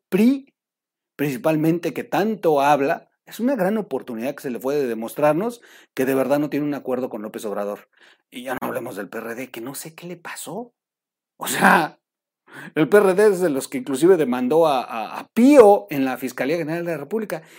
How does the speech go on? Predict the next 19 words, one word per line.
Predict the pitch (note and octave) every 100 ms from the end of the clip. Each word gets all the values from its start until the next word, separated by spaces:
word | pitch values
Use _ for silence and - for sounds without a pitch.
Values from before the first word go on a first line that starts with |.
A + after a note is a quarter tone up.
| -
El | -
P | - E3+
R | A#3 C4
D | A#3 B3 C4+ B3+ -
perdido, | C#3+ A#2+ A#2+ F#3 C#4 E4+ F#3
el | B2
perdido | - C#3+ C3+ D#3 A#3 F#3
co-, | -
por | C#3+ -
completo. | B2 A2+ D#3 A#3+ - C#3+ - _ - - - _
Y | C#3+ D3 F3
bueno, | D3 C#3+ B2
pues | G#2 G#2+
ya | C#3
no | C3+
hablemos | A#2 A2+ F#2
del |
Movimiento | F2+ F2+ G2 F#2 -
Ciudadano. | - F2 E2 E2 -